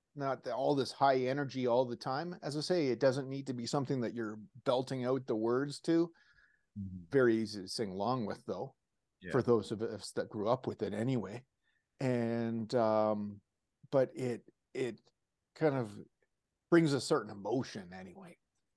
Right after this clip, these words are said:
Speaker 2: Yeah. Uh, now, did you listen to Barenaked Ladies back in the day on the cassette tape when they had McDonald's Girl, uh, probably, uh, Million Dollars?
Speaker 1: Yep.
Speaker 2: It's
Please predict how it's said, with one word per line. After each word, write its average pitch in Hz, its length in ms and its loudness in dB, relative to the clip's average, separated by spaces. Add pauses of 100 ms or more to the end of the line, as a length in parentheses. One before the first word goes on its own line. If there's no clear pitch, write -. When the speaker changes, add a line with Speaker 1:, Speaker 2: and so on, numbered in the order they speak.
(140)
Speaker 2:
Yeah. 92 240 -8 (1000)
Uh, 131 120 0
now, 143 380 4 (140)
did 120 160 -2
you 135 480 2
listen 117 280 -2
to 117 100 0
Barenaked 110 440 2
Ladies 104 280 -2
back 101 260 2
in 107 60 -2
the 98 60 -2
day 95 140 0
on 104 100 0
the 98 60 -2
cassette 95 400 -6
tape 98 240 -2
when 92 100 -4
they 92 80 -2
had 95 240 -2
McDonald's 98 580 -2
Girl, 98 540 0 (680)
uh, - 140 -10 (1000)
probably, 98 680 -2 (640)
uh, 87 340 -6
Million 110 320 -2
Dollars? 104 720 0 (260)
Speaker 1:
Yep. 208 180 8 (540)
Speaker 2:
It's - 80 -20